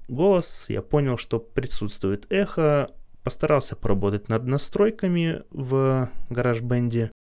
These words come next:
и надеюсь, но опять же, это первый блин комом, я надеюсь, что все-таки у нас получится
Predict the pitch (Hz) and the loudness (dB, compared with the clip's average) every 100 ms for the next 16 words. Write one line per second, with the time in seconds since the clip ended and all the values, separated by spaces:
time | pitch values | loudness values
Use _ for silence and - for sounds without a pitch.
0 | _ - 131 143 147 110 101 104 123 170 | _ -4 2 4 4 2 0 0 4 4
1 | 127 98 - - - - - - - - | 4 2 -2 -12 -12 -14 -14 -18 -18 -20
2 | - 190 185 117 101 98 - 101 92 - | -4 -2 6 6 6 0 2 2 2 -4
3 | - - 139 127 113 113 113 - 196 185 | -14 0 4 4 4 0 0 4 6 6
4 | 151 127 - 147 143 110 107 151 170 143 | 2 0 2 2 4 2 0 0 2 0
5 | - - 101 95 - 185 196 151 - 139 | -2 -4 -4 -4 -2 -2 -2 -6 0 -2
6 | - 104 98 104 135 151 - - - - | -2 -4 -2 0 0 -2 -8 -18 -20 -20
7 | - - 123 110 104 - 131 - 127 117 | -20 0 2 4 2 -2 -6 -2 -2 -2